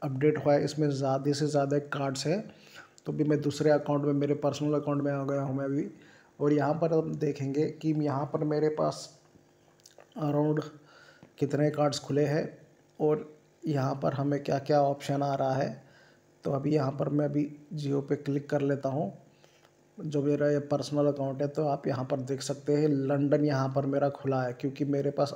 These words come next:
already फिफ्टी थ्री या फिफ्टी फ़ोर मैंने रेफ़र किया है। तो यहाँ पर हमारा लंदन का कार्ड खुल गया है और ये एक दूसरा कार्ड खुला है। और यहाँ पर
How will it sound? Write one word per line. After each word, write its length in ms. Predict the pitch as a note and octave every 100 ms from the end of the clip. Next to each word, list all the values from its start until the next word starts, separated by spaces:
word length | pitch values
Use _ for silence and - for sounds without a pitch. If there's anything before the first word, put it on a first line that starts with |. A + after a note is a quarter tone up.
| -
already 360 | C#3+ C#3+ C#3+ D3
फिफ्टी 540 | - C#3+ - - D#3
थ्री 360 | D#3 C#3+ D3+ D#3
या 60 |
फिफ्टी 360 | C#3+ C#3 - C#3+
फ़ोर 260 | D3+ C#3+ C#3+ - - - _ D3
मैंने 200 | D3 C#3+
रेफ़र 300 | D3 D3+ C#3+
किया 280 | C#3+ D3+
है। 280 | D3 D3 F3+ - - _ -
तो 80 | D3
यहाँ 200 | C3 C3
पर 160 | C#3+
हमारा 320 | C3 C3+ C#3
लंदन 420 | C#3 C#3 C3+ C#3+ C#3
का 160 | C#3+
कार्ड 340 | C#3 - C3+ C3+
खुल 220 | - C#3
गया 220 | C#3 C#3
है 260 | D3 G#3+ - - - - _ -
और 140 | D3
ये 340 | C#3 C#3+ D#3 D3+
एक 180 | D3+ - - _ _ _ _ _ _ _ _ _ _ _ _ _ _ _ _ _ _ _ -
दूसरा 360 | D3+ C#3 C#3+ D3
कार्ड 320 | D3 C#3+ C#3+
खुला 320 | C3+ C#3 C#3+
है। 360 | C3+ A3 G#3+ - _ - _ _ _ _ _ _
और 220 | D#3 C#3+ D3
यहाँ 200 | D3 C#3
पर 280 | C#3 C#3+